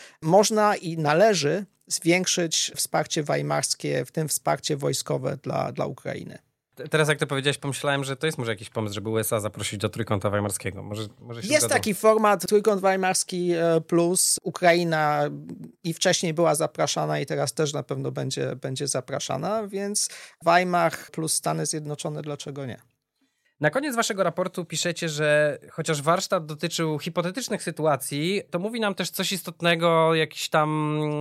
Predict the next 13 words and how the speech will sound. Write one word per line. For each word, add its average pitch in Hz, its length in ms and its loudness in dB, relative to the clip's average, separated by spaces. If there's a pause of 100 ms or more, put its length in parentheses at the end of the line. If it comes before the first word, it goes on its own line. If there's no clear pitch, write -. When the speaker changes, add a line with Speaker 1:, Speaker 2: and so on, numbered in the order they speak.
(300)
Speaker 2:
tych - 240 -10 (220)
liniach 151 340 2
granicznych, 143 540 0
prawda? 127 400 0 (220)
Co 175 120 -4
prawda 170 300 2
w - 220 -10
tej 151 280 -2
takiej 143 420 -4
elicie, 165 380 0
w 127 220 -12
jakiejś, 135 520 -8
e, 135 120 -4